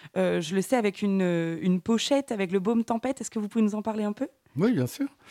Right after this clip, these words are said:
Speaker 2: Euh, c'est, pour la petite histoire, euh, Nividine Skin fête ses dix ans, tout comme, euh, Tout commence en Finistère. Donc, c'était l'occasion de faire quelque chose, quand même.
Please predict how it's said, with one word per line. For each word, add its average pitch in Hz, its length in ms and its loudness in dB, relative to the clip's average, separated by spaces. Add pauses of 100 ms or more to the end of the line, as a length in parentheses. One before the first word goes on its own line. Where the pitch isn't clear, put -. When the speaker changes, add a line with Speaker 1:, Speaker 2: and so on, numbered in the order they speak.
(400)
Speaker 2:
Euh, 113 400 0
c'est, 127 760 0
pour 143 100 4
la 123 80 10
petite 139 240 -2
histoire, 196 480 2
euh, 123 300 4
Nividine 131 400 4
Skin 151 340 2
fête - 320 4
ses - 160 2
dix 117 320 0
ans, 196 240 -2 (160)
tout 190 140 -2
comme, 156 320 -2
euh, 117 160 2
Tout 131 180 -6
commence 131 300 -4
en 117 80 -4
Finistère. 107 540 -4
Donc, - 180 -12
c'était 92 260 -4
l'occasion 95 500 2
de 87 120 0
faire 87 180 -2
quelque 104 280 -6
chose, 139 260 -4
quand 110 120 -6
même. 104 180 -4